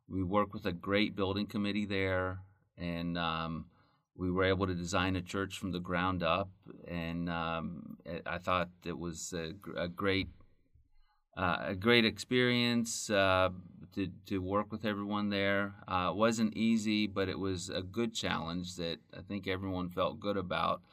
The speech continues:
And we had roadblocks in the way, and, uh, in fact, we had to change building site at one point because, uh, the zoning issues became so contentious. Uh, but that turned out to be a better thing as well.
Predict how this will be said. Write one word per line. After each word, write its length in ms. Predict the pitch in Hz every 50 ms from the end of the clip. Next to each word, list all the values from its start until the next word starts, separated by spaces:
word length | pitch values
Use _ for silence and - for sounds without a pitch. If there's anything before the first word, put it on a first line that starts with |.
| - - - - _ _ _ -
And 160 | 98 101 101
we 140 | 107 110 110
had 240 | 117 113 110 107
roadblocks 800 | 90 90 98 101 104 110 101 98 107 104 101 101 101 98 - -
in 100 | - 104
the 100 | 101 98
way, 520 | 95 95 95 95 92 95 95 95 95 92 92
and, 320 | 85 80 82 82 87 85 - -
uh, 200 | 82 85 85 85 85
in 60 | 76
fact, 400 | - 95 92 95 95 92 - - - - - - - - -
we 140 | - 98 104
had 80 | 104
to 80 | 98 95
change 420 | 92 - 120 104 101 101 90 87
building 380 | 92 107 110 117 110 107 98 92
site 340 | 90 - 95 85 87 87 85
at 140 | 85 - 78
one 200 | 85 85 85 78
point 480 | - - 87 80 82 87 87 - -
because, 680 | - 87 87 - 92 85 85 85 82 78 - - - -
uh, 180 | 69 71 67 67 95 98
the 300 | 90 85 82 82 80 - - - _ _ - -
zoning 640 | 87 87 98 98 107 110 104 95 92 92 87 87 -
issues 420 | - 87 87 87 - - 90 87 82
became 400 | 90 92 87 - 90 85 85 85
so 200 | - - 90 80
contentious. 840 | - - 85 78 - - 95 95 95 92 - 64 73 - - - - - _ - - - - - - _ _ _ _ -
Uh, 460 | - 92 92 90 87 85 87 87 80
but 260 | 67 80 92 101 98 92
that 220 | 113 110 113 -
turned 260 | - 117 110 110 101
out 220 | 98 98 95 95 -
to 80 | 101
be 360 | 87 90 95 90 90 90 92
a 180 | 87 - - 92
better 360 | 87 87 95 92 87 87 90
thing 340 | 87 - 87 87 85 80 78
as 160 | 80 80 85
well. 460 | 92 101 101 90 76 69 76 85 82